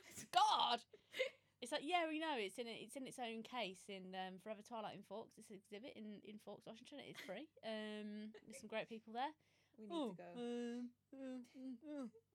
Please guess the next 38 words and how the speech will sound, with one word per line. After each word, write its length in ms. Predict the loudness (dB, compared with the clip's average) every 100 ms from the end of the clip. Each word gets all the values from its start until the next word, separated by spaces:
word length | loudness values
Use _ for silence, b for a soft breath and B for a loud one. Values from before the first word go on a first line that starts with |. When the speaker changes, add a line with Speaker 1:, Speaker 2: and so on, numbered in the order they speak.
| -4
Speaker 2:
And 140 | 0
again, 180 | 6 6
it's 160 | 6
that 160 | 4 4
whole, 160 | 4 4
like, 280 | 4 4 2 0
"I 80 |
work 220 | 4 4 2
in 60 |
a 20 | 0
warehouse." 300 | 2 2 0 0
Oh, 360 | 4 4 4 0
um, 540 | -2 0 0 0 -2 -2 -2
<laughs> 1300 | -2 -2 -2 -4 -4 -8 -14 _ _ _ _ _ _
you 100 | -6
know, 80 | -4 -4
it's 120 | -4
like, 80 | -6 -6
we 160 | -4 0
Speaker 1:
Nice. 180 | 2 0
Speaker 2:
know, 80 | -2
we 180 | -4 -2
know. 300 | 0 0 0 -2 -10 _
It's, 200 | -14 -12 -12
it's 180 | -12 -10 -4
fine. 240 | 0 0
Like, 120 | 0
if 100 | -4
you 140 | -8 -8
wanna, 460 | -6 -4 -2 -4 -6 _
if 120 | -10
you're 120 | -8 -4
trying 180 | 0
to 60 | 0
be 100 | 0
interested 460 | -4 -6 -8 -10 -10
and 80 |
just 140 | -10